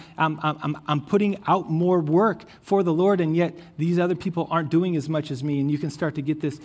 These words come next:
self-righteous attitude. You can start to burn out. You, again, you can start to lose your joy in serving the Lord. And again, these get-tos turn into have-tos. And so we have to strike that balance of coming in, getting refreshed like we hear tonight,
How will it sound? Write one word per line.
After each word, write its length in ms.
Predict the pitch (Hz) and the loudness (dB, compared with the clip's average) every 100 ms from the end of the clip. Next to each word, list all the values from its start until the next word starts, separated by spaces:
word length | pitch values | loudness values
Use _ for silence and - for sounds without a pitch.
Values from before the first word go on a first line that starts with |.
| - | -20
self-righteous 640 | - 185 160 165 156 160 - | -8 -4 -2 0 -2 -2 2
attitude. 460 | 156 165 165 175 165 | 2 2 2 0 0
You 80 | |
can 120 | 160 135 | -2 -6
start 280 | - 147 | -6 -6
to 80 | 147 | -6
burn 260 | 117 147 143 | -2 0 2
out. 240 | 151 190 | 0 0
You, 120 | 180 175 | -2 0
again, 240 | 170 170 | 2 2
you 80 | 156 | 0
can 100 | 156 | -2
start 240 | 170 165 | -2 -2
to 60 | 160 | 0
lose 320 | 147 180 156 | 0 0 2
your 100 | 160 | 0
joy 380 | 135 170 165 156 - - | 2 2 2 0 -8 -12
in 140 | 151 147 | -6 -6
serving 400 | - 165 160 151 | -2 0 0 0
the 80 | 139 | -2
Lord. 400 | 151 180 143 131 - - | 0 2 0 -2 -16 -8
And 140 | 139 | -4
again, 420 | 139 156 175 131 117 | -2 0 0 0 -2
these 360 | 151 147 139 - 127 | -2 -2 -2 -8 -4
get-tos 760 | 123 240 - - 147 160 - - - _ | -2 -2 -2 0 0 0 -6 -16 -20 _
turn 220 | - 170 | -4 -2
into 180 | 160 156 | -2 -4
have-tos. 800 | 131 - 165 - - 127 117 - _ - - - | -6 -2 -4 -4 -4 -4 -4 -14 _ -20 -18 -8
And 120 | 139 | -6
so 400 | - 170 151 - | 2 2 2 2
we 140 | 160 | 0
have 260 | 147 185 - | 2 2 0
to 80 | 202 | -4
strike 360 | - 196 175 | -4 -2 0
that 220 | 190 165 135 | 0 -2 2
balance 380 | 165 156 135 | 0 0 -6
of 80 | 143 | -10
coming 360 | - 185 190 180 | -6 -2 0 0
in, 160 | 180 | 0
getting 280 | 151 170 185 | 0 0 2
refreshed 420 | 175 160 170 165 | -2 0 -2 -2
like 160 | 170 156 | -4 0
we 120 | 165 | 0
hear 160 | 160 165 | 2 0
tonight, 420 | 170 160 180 214 | 0 0 0 0